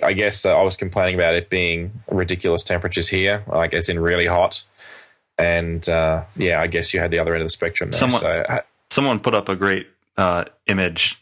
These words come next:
Speaker 2: I tweeted it. It was just a, it was a picture of the Earth, and the entire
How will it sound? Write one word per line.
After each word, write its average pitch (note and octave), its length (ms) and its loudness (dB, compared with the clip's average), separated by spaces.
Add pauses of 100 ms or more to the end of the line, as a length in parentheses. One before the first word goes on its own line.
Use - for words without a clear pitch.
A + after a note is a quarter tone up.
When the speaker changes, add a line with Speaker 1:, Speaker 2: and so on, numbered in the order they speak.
(680)
Speaker 2:
I G2+ 80 2
tweeted F2 380 2
it. E2 160 0
It F2+ 80 2
was F2+ 160 -4
just - 240 -2
a, F#2 100 2
it - 60 0
was F#2 100 0
a - 40 -10
picture F#2+ 220 0
of F2 100 0
the F2 100 0
Earth, E2 240 0
and F#2 120 -2
the E2+ 60 -2
entire E2+ 540 0